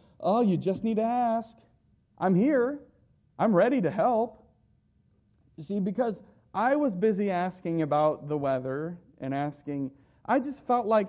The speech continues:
I've been asking about little things that, that just matter little, when I knew how big God is. I know God's a big God who can answer my prayer, the God who created the universe.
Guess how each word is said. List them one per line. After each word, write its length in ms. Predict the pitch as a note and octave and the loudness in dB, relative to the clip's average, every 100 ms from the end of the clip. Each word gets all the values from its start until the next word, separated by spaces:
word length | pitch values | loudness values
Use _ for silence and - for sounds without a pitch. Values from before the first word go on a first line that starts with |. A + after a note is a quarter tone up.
| - | -6
I've 240 | G3 G#3+ | -4 -2
been 160 | F#3+ F3+ | 0 0
asking 500 | E3+ F#3 - F#3+ E3 | -2 -4 -6 -6 -4
about 260 | D3+ D3+ | -2 -2
little 300 | C3+ F3 G#3 | -2 -2 -2
things 440 | G3+ F3 - F#3+ D3 | -4 -6 -4 -6 -4
that, 320 | D3+ C3+ - - _ - | -2 -4 -8 -20 _ -4
that 260 | D3 C#3 | -2 -2
just 240 | D3 G3+ G#3 | -4 -6 -4
matter 360 | G#3+ A3+ B3 | -4 -2 -2
little, 420 | B3 C4+ G3+ - - _ _ - | -4 -4 -6 -10 -20 _ _ -2
when 200 | F3 G3+ | 0 2
I 140 | G#3 | 2
knew 300 | G3 A3 A#3+ | 2 2 0
how 220 | G#3 A3 | 0 0
big 440 | D#3+ C3+ G3+ F3 C#3 | 0 2 2 2 -4
God 340 | F3+ F#3 E3+ | -2 -2 -4
is. 280 | C3+ B2+ B2 _ _ _ _ _ _ - | -6 -8 -14 _ _ _ _ _ _ -2
I 100 | F3+ | 0
know 280 | A3 B3 | 2 0
God's 420 | G3 F#3 G#3 G3+ D#3+ | 0 -2 -2 -2 -2
a 60 | |
big 320 | C#3+ F3 G3+ | 0 -2 -2
God 360 | D#3 F#3 F#3+ F3+ | -2 0 2 0
who 120 | F3 | -2
can 160 | D#3+ D3+ | -6 -4
answer 400 | D#3+ G3 - F#3+ | -4 -6 -6 -4
my 200 | E3 D3 | -4 -6
prayer, 500 | - E3 E3 E3+ E3+ - _ | -2 0 2 0 -2 -12 _
the 80 | D#3 | -2
God 300 | F#3+ G3 A#3 | 0 0 0
who 100 | A3+ | 0
created 460 | G3+ G#3+ G3+ G3 E3 | -2 -2 0 0 -2
the 80 | |
universe. 760 | D3+ A3+ C#4 D3+ G#2+ F2+ - - | -2 -2 -2 -4 -8 -10 -16 -20